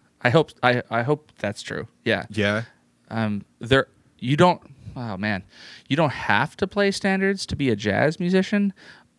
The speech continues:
Speaker 1: Uh, a-, at least that's a stance that I take. Uh, there are, there is a, another stance where, y-, yes, you have to play the repertoire and you have to play, because otherwise it's not jazz.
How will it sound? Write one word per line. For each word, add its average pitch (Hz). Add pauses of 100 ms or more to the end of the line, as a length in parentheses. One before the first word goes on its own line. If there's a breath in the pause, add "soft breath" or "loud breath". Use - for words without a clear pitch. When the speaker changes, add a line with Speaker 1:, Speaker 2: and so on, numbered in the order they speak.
(120)
Speaker 1:
Uh, 107
a-, 101
at 123
least 139
that's 131
a 127
stance 117
that -
I 113
take. -
Uh, 101
there 110
are, 101
there 101
is 107
a, 98 (400)
another 113
stance 107
where, 98
y-, 101 (120)
yes, -
you 110
have 110
to 113
play 110
the 104
repertoire 117
and 113
you 101
have 110
to -
play, 107 (300 loud breath)
because 117
otherwise 101
it's 87
not 95
jazz. 131